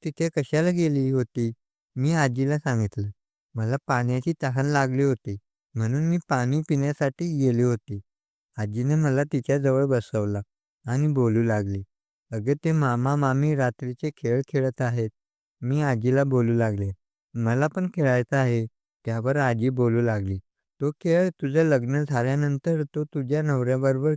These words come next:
खेळशील. आता तू झोप." पण मला झोपच लागली नाही. विचार करत होते की असा कोणता खेळ असेल जो मी फक्त माझ्या नवऱ्यासोबत खेळू शकते.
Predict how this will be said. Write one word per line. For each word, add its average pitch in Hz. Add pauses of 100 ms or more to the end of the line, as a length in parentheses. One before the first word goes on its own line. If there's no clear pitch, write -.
खेळशील. 110 (580)
आता 123
तू 180 (380)
झोप." 123 (640)
पण 165
मला 151
झोपच 151
लागली 127
नाही. 104 (500)
विचार 151 (100)
करत 143
होते 107
की -
असा 139
कोणता 117
खेळ 170
असेल 135 (420)
जो 120
मी 156
फक्त 123
माझ्या 135
नवऱ्यासोबत 127
खेळू 117
शकते. 113